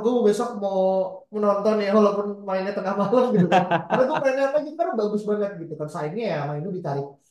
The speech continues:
Speaker 1: keluar gitu. Nah, lo ngeliat itu adalah komposisi yang mungkin bisa dilakukan nggak? Terlepas mungkin lo ngerasa, ya it's not the time aja ya buat, eh, Casemiro buat main besok gitu.
Speaker 2: Iya,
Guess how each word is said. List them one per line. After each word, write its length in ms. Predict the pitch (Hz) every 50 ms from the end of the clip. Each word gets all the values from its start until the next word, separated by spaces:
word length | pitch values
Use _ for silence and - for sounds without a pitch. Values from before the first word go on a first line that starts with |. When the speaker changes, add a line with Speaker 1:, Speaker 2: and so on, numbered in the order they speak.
| _ -
Speaker 1:
keluar 220 | 165 170 175 165 165 147
gitu. 100 | 139 139 139
Nah, 60 | 160 202
lo 80 | 262 311 311
ngeliat 200 | 311 330 330 330 - - - _ _ _ -
itu 120 | 226 220 - 302
adalah 220 | 269 226 208 -
komposisi 480 | 196 196 190 - 196 175 170 180 208 208
yang 120 | 196 196 202
mungkin 240 | 202 202 214 220 214
bisa 160 | 196 190 202
dilakukan 380 | 170 170 170 170 175 175 226 247 214 160
nggak? 120 | - - - - _ _ _ -
Terlepas 300 | 185 175 175 175 220 220 - 202
mungkin 120 | 202 214 226
lo 60 | 226 208
ngerasa, 280 | 180 160 156 190 214 214 214 214 - - - _ _ _ _ _ _ _ _ _ _ _ _ -
ya 120 | - 156 151
it's 160 | 160 - -
not 120 | 202 202 170
the 60 | 151 143
time 200 | - 160 151 160 165
aja 120 | 170 160 156 151
ya 20 | 147 147
buat, 200 | 143 139 139 135 - - - _ _ _ _ _ -
eh, 340 | 117 123 123 123 123 117 - - - - -
Casemiro 420 | - 165 156 151 170 156 160 156 151 151
buat 140 | 151 151 151 151
main 140 | 147 147 147 147
besok 240 | 143 139 - 143 - - 110 -
gitu. 80 | 123 - - - _ _ _ _ _ _ _ -
Speaker 2:
Iya, 240 | 170 165 165 151 143